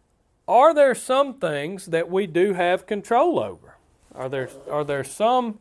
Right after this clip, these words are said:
uh, things that we're allowing in our life, or that are, that we allow ourselves to be exposed to that we have control over? And if so, we better be exercising that control. Uh, you know, the,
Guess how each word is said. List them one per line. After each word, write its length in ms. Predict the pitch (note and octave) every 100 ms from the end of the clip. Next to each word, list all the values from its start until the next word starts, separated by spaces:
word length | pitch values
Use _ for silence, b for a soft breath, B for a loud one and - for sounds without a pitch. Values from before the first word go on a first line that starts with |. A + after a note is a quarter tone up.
| b b b b _ -
uh, 220 | C#3+ C3+
things 560 | _ A3 B3 B3+ A#3
that 120 | - D#3+
we're 200 | G#3 G3+
allowing 540 | E3 F3+ G#3 A3+ A3
in 120 | A3
our 100 | A3
life, 460 | G3+ G3 G3 G3 F3
or 80 | C#3+
that 180 | C#3+
are, 120 | C#3 D3
that 180 | C#3+
we 120 | C#3 D#3
allow 540 | C#3 D#3+ F#3+ F#3+ F#3+
ourselves 460 | E3 D#3+ F#3+ F#3 E3+
to 80 | D#3
be 140 | D#3
exposed 600 | C#3+ - F3+ G3 G3+ G3
to 180 | - D#3
that 180 | C#3 C3+
we 200 | D3+ D#3
have 360 | F3 G#3+ B3 -
control 480 | C3+ - A#2 G#2+
over? 300 | G2+ G2+ G2+
And 80 | A2+
if 240 | C#3+ D#3 -
so, 520 | - A3+ C4+ G#3 E3+ - b b b _ _
we 160 | D#3+ E3+
better 280 | F3 A3
be 180 | A3+ F#3+
exercising 800 | F#3+ G#3 - G3 G#3+ G#3+ G#3 A3
that 200 | G#3+ A3+
control. 600 | A3+ G#3+ B3+ D4+ D#4 - _ _ _ _
Uh, 400 | - A2+ G#2+ G#2+ A#2+ C#3+ _ _ _ _ _ _ _ _ _ _
you 80 | C#3+
know, 160 | E3 D#3
the, 380 | D3+ C#3+ C3+